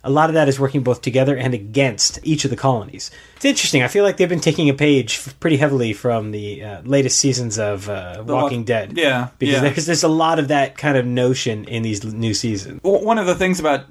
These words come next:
Speaker 2: Dead of Winter was there was a lot of zombie-themed board games that came out all, all around the same time, like
Speaker 1: Yep.
Speaker 2: Zombicide, and there was
Speaker 1: Yep.
Speaker 2: a Walking Dead board game, and there was this, and it was always kind of the question of, like, "Why should I be playing this game?"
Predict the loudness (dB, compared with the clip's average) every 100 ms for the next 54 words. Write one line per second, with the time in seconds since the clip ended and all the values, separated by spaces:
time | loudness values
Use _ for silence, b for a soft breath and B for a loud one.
0 | _ -2 0 0 0 2 2 2 2 2
1 | 2 0 0 2 2 0 -2 -2 -2 0
2 | -2 -2 -2 -2 -4 -2 -2 -2 -4 -4
3 | -2 2 2 0 -2 -2 -2 -4 0 2
4 | 2 0 -2 0 0 0 0 -2 0 2
5 | 2 2 4 4 2 0 -2 0 2 2
6 | 0 0 2 2 2 2 2 2 0 -2
7 | -2 0 0 0 -2 0 0 0 2 0
8 | 2 0 0 0 0 -2 -2 0 0 0
9 | -2 -2 -4 -6 -8 -6 -6 -4 -2 0
10 | -2